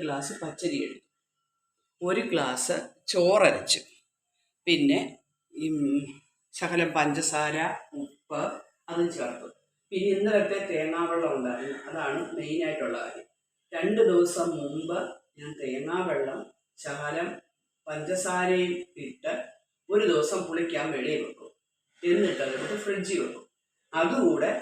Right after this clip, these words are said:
ഇതിൻ്റെ കൂടെ ചേർത്തിട്ടുണ്ട്. രണ്ട് ദിവസം മുമ്പ് തേങ്ങാവെള്ളവും ഇച്ചിരി പഞ്ചസാരയും ചേർത്ത് ഞാൻ പുറത്ത് വെക്കും. ഒരു ദിവസം കഴിയുമ്പോൾ എടുത്ത്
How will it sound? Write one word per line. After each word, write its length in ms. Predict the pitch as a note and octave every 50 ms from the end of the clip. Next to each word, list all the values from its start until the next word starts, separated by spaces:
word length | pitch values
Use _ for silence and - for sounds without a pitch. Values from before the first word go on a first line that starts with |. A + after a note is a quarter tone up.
| - -
ഇതിൻ്റെ 260 | D#3 F3 E3+ D3+ C3+ B2+
കൂടെ 140 | B2+ C#3+ F#3 F3+ -
ചേർത്തിട്ടുണ്ട്. 520 | C#3+ C3+ B2+ B2 - A#2 A2+ - E2 - - _ _ _ _ _ _ _ _ _ _ _ _ _ _ _ _ _
രണ്ട് 160 | D3+ C#3+ D3 E3+ E3
ദിവസം 280 | D#3 D3+ - - D3+ D3 C#3+
മുമ്പ് 240 | C#3+ C#3 D3 E3 G3+ - - - - - _ _ _ _ _ _ _ _
തേങ്ങാവെള്ളവും 760 | D3 C#3 C#3 D3 D3+ D3+ D3+ D#3 D#3 D#3 D#3 D#3+ - - - - - _
ഇച്ചിരി 260 | _ _ D3 C#3+ C#3 C#3 C#3 C#3 - - - _ -
പഞ്ചസാരയും 640 | C#3+ C#3+ C#3 C#3+ D#3 - E3+ E3 E3 E3+ E3 E3 D#3 D3+ -
ചേർത്ത് 380 | - - - - - - - - - - - _ _ _ _ _ _ _ _ _ _ _ _ - -
ഞാൻ 120 | C#3 C#3 - -
പുറത്ത് 300 | C3+ D3 - - G3+ - -
വെക്കും. 280 | - - - - - - - - _ _ _ _ F3+
ഒരു 100 | G#3 G#3 G#3+ G#3+
ദിവസം 300 | F3+ E3+ - - - D#3 D3+ D3
കഴിയുമ്പോൾ 360 | C#3 C#3 D3 D3+ D3+ C#3+ C3+
എടുത്ത് 240 | - - - -